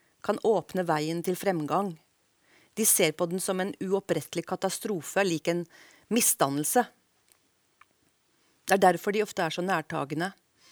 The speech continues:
at det blir skjebnesvangert for dem. De erkjenner sine feil med irritasjon og motløshet, i stedet for å trekke en fruktbar lærdom ut av dem.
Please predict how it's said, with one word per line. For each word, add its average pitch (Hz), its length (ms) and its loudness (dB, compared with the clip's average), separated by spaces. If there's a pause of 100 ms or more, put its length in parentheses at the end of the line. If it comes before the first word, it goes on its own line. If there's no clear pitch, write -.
(180)
at 196 100 -2
det 185 120 2
blir 175 100 2
skjebnesvangert 151 840 0
for 165 100 -2
dem. 185 200 -2 (760)
De 185 80 8
erkjenner 170 400 4
sine 180 240 -2
feil 196 380 2 (240)
med 165 140 0
irritasjon 196 680 0 (460)
og 208 100 4
motløshet, 202 840 2 (420)
i 220 60 4
stedet 165 400 2
for 190 100 0
å 190 80 -2
trekke 214 400 0
en 180 140 0
fruktbar 175 500 0
lærdom 165 540 4 (640)
ut 175 180 -4
av 170 120 0
dem. 180 200 2